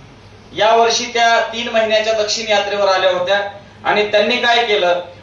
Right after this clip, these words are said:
तर पांडुरंगाला एक रत्न जडित टोपी अर्पण केली. या टोपीमध्ये काय होतं तर त्या ठिकाणी होते त्यांच्या खाजगीतले हिरे आणि माणिक.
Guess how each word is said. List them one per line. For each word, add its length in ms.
तर 160
पांडुरंगाला 920
एक 220
रत्न 480
जडित 260
टोपी 300
अर्पण 360
केली. 340
या 100
टोपीमध्ये 720
काय 160
होतं 420
तर 420
त्या 100
ठिकाणी 400
होते 340
त्यांच्या 460
खाजगीतले 560
हिरे 680
आणि 440
माणिक. 520